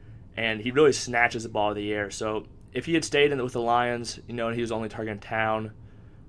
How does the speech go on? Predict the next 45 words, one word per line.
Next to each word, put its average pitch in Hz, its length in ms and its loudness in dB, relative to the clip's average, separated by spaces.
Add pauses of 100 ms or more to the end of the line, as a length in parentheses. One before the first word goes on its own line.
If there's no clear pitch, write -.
just 120 160 -4
him 120 140 2
and 110 100 -2
Hawkinson, 113 720 2
I 113 60 0
don't 123 100 0
think 120 120 -4
it 117 40 0
would 110 100 0
have 107 60 0
been 110 80 -4
the 104 60 -4
worst 113 300 -2
thing 117 120 0
with 110 100 -4
Jared 113 240 -2
Goff, 113 260 4
'cause 113 100 -8
they'll 107 100 -2
be, 101 240 -6 (240)
they'll 110 280 -2
be 117 140 -2
down 110 300 2
in 117 60 -6
so 123 100 -6
many 123 140 -6
games. 117 320 -4
But - 360 2 (440)
if - 100 -10
he 165 80 0
could 165 80 -4
go 156 80 4
somewhere 139 220 2
with 120 100 0
a 110 80 0
solid 117 340 6
quarterback, 127 640 4
get 120 120 -4
some 110 140 -6
money, 117 560 -2
he's 139 160 -2
a 131 60 2
very 117 340 0
talented 107 440 -2
guy 104 420 2